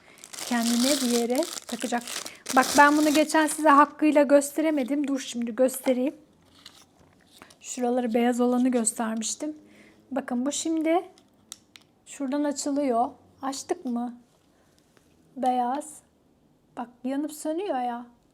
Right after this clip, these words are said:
Şimdi bu mesela akşam olduğunda yanıp söndü, kapandı ya. Burası sensörmüş arkadaşlar. Siz gördüğünüzde ışık yanıyor. <laughs> Sensörlü ışığa dönüşüyor.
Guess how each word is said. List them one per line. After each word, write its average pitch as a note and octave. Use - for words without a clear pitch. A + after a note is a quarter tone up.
Şimdi G4
bu D#4
mesela E4
akşam E4
olduğunda B3+
yanıp C#4
söndü, C#4
kapandı D4+
ya. B3+
Burası G4
sensörmüş D#4
arkadaşlar. C4
Siz C#4
gördüğünüzde C#4
ışık -
yanıyor. A3
<laughs> -
Sensörlü D#4
ışığa D4
dönüşüyor. A#3